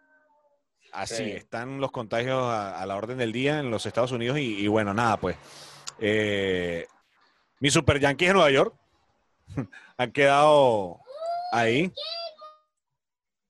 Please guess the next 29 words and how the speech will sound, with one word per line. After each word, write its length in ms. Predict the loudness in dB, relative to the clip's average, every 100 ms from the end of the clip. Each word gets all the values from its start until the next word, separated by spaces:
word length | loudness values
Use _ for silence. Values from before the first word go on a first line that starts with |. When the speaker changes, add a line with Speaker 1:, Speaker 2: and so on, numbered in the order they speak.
| _ _ _ _
Speaker 2:
Sí, 120 | -4 -2 0
y 80 | 0
a 100 | -2
propósito 480 | 0 0 0 -2 -2
que 80 | -2
te 100 | -2
pones 200 | -4 0
a 60 |
ver, 280 | 2 2 0 _ _ -20 _ _
eh, 540 | -4 -2 -2 -4 -8 -6
Jeter, 360 | -2 -2 -6 -14
que 160 | -18
fue 160 | -18 -20
jugador 460 | -12 -2 -2 0
de 60 | -2
los 140 | -2
Yankees, 440 | 0 -2 -2 -12 -12
ahora 520 | -12 -4 -2 -2 -4 _ _ -10
es 140 | -8
jefe 240 | -6 -4
que, 80 | -2
ejecutivo 600 | -2 -4 -10 -14 -12 -2
de 60 | -2
los 140 | -2 0
Marlins. 580 | 0 0 -8 -14 -20 _ _ _ _
Recientemente 640 | -18 -16 -14 -8 -4 -2 0
había 220 | 2 2
sido, 640 | 0 0 0 0 -2 -8 _ _ _ _
eh, 400 | -10 -8 -8 -10